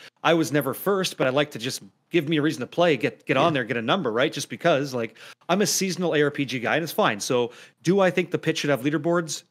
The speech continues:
Speaker 1: Yeah, I think it should. But I also don't want my game of Diablo four or your game to become an esport,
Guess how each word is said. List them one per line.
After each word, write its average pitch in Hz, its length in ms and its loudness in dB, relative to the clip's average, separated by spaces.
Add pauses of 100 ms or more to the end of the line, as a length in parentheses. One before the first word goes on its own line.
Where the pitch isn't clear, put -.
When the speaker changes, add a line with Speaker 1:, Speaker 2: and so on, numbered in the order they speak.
Speaker 1:
Yeah, 127 240 4
I 113 60 2
think - 180 -6
it 123 80 -6
should. - 280 -2 (360)
But 143 100 2
I 139 100 4
also 196 440 0
don't 156 260 2
want 151 180 2
my 131 120 -2
game 127 340 -4
of 104 100 -8
Diablo 120 340 0
four 135 280 -2
or 127 80 -2
your 127 180 -2
game 156 240 0
to 113 60 -2
become 127 220 -2
an 110 100 -4
esport, 170 560 -2